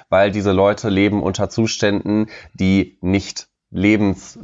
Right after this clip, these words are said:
ja, tragbar sind. Also das ist über-, das ist keine Existenzgrundlage, in der die da hausen im Prinzip. Das Camp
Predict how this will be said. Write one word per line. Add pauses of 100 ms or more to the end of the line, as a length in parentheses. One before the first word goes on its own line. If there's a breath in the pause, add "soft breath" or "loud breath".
(720)
ja,
tragbar
sind.
Also
das
ist
über-,
das
ist
keine
Existenzgrundlage,
in
der
die
da (440)
hausen
im
Prinzip. (960 soft breath)
Das
Camp